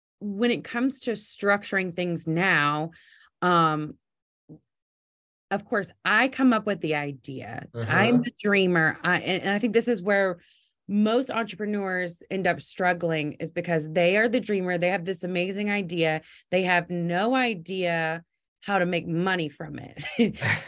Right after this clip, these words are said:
Speaker 1: You
Speaker 2: <laughs>
Speaker 1: know, like, um, so now the structure of it looks like this. I come up with this amazing idea, and then we develop a product or a, a plan or, or a
Speaker 2: Mm-hmm.
Speaker 1: service ba-, around that amazing idea.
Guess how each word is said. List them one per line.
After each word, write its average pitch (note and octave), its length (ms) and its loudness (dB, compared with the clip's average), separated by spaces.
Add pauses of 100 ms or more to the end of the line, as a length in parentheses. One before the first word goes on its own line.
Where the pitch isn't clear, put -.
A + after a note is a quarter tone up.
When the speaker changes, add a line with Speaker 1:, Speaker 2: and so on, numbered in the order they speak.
(140)
Speaker 1:
You G3+ 160 6
Speaker 2:
<laughs> - 60 4
Speaker 1:
know, B3 400 6
like, A3 560 4
um, F#3 420 4 (420)
so A3+ 440 4
now A3+ 420 2
the B3+ 120 2
structure G3+ 440 -4
of F3+ 140 0
it E3 120 -4
looks E3+ 140 -8
like D3 140 -8
this. D#3 140 -4
I D3 120 -2
come F#3 220 -4
up G3+ 80 0
with F#3+ 80 -12
this F#3+ 180 -2
amazing F#3 480 0
idea, E3+ 680 2 (420)
and F#3+ 200 0
then F3+ 220 0
we F3 80 -2
develop F3+ 560 -2
a G#3+ 80 -4
product F#3 520 -4
or F3 160 -2
a, D#3+ 160 -4
a E3+ 60 -6
plan E3+ 580 -2
or, C#3+ 380 -4
or - 180 -2
a D#3+ 40 0
Speaker 2:
Mm-hmm. - 160 -6
Speaker 1:
service E3+ 640 2 (280)
ba-, F#3 260 2
around G3 500 2
that F3+ 340 0 (440)
amazing F#3+ 560 -2
idea. D3 680 -2